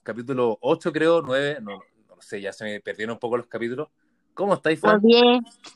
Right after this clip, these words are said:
Speaker 2: Aquí estamos, por negro, con arraigo nacional y reclusión nocturna.
Speaker 1: Chuta, está, está, está complicado el tema. Pero bueno,
Speaker 2: Está
Speaker 1: ahí estamos
Speaker 2: complicado.
Speaker 1: para acompañar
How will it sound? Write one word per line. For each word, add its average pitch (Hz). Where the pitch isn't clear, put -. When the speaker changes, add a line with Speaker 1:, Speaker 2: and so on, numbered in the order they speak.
Speaker 2:
Aquí 254
estamos, 466
por 381
negro, 349
con 294
arraigo 330
nacional 302
y 294
reclusión 320
nocturna. 226
Speaker 1:
Chuta, 139
está, 120
está, 120
está 127
complicado 156
el 147
tema. 131
Pero 113
bueno, 139
Speaker 2:
Está 226
Speaker 1:
ahí 220
estamos 160
Speaker 2:
complicado. 160
Speaker 1:
para -
acompañar 117